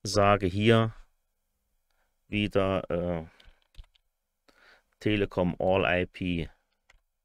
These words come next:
zwei mache ich jetzt draus. Hier kommt wieder die Telefonnummer im internationalen Format rein.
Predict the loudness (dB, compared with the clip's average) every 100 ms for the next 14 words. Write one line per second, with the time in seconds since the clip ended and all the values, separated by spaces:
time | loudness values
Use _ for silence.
0 | _ _ _ -10 -8 -6 -2 2 2 2
1 | 0 0 -2 -4 0 2 2 -2 -10 -18
2 | -20 -20 -20 -20 _ _ _ _ 2 4
3 | 4 2 2 0 2 2 0 -4 -6 -4
4 | -2 -2 0 0 2 2 2 0 -2 0
5 | 2 0 0 0 0 0 2 4 6 4
6 | 0 -4 -4 -6 -2 0 0